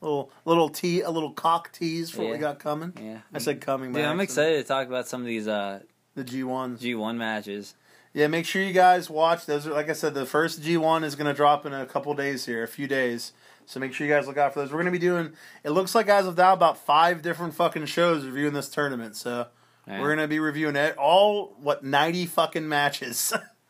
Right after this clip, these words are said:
Speaker 2: Yeah.
Speaker 1: It's gonna be a good time.
Speaker 2: Yeah. Only, only the, uh, the,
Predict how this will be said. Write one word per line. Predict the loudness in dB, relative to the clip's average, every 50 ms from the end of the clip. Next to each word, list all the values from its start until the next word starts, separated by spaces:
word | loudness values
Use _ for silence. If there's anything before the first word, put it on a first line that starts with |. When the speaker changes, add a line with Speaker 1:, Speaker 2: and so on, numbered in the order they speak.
| _ _ _ _ _ _ _ _
Speaker 2:
Yeah. | 0 2 2 4 2
Speaker 1:
It's | 2 0
gonna | -4 -10 -6
be | -4 -2 -4
a | -4
good | -4 -6 -8 -6
time. | -4 -2 0 0 0 -2 -4 -8 _ _
Speaker 2:
Yeah. | -12 -10 -10 -10 -12 -14 _ _ -20 -20 -14 0
Only, | 2 2 4 4 2 0
only | -2 -2 0 0 0 0
the, | 0 0 0 0 2 2
uh, | 2 4 4 2 2 0 -4 -8
the, | -4 -2 0 2 2 0 0 0 -2 -4 -8